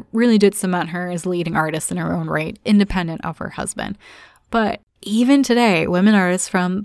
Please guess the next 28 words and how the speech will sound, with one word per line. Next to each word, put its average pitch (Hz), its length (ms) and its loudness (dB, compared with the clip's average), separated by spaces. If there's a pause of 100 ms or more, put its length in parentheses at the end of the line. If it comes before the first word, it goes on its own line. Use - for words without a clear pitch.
the 185 100 0
post-war 175 480 -4
period, 185 640 -6
I - 140 -10
mean, 208 160 0
they're 247 120 0
still 262 300 -2
easily 190 380 2
overlooked 185 500 -2
for 175 260 -6
really 180 360 -2
big 185 180 -2
names 175 400 -4
like - 300 -8
Jackson 170 480 -8
and 165 140 -6
Rothko 175 600 -4
and 170 160 -6
de 185 120 -6
Kooning. 170 560 -6 (140)
And 220 300 -2
some 202 220 2
of 220 60 2
those 262 180 0
are 269 240 -2
names 202 300 0
of 208 80 -8
people 196 500 -4